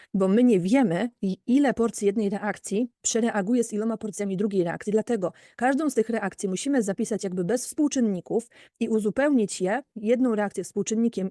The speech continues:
X, czyli X jako porcja jednego składnika, i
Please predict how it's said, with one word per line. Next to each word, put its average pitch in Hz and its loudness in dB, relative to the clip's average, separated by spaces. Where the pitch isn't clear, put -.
X, 285 -2
czyli 208 0
X 247 -2
jako 202 -2
porcja 240 0
jednego 190 -2
składnika, - -4
i 254 2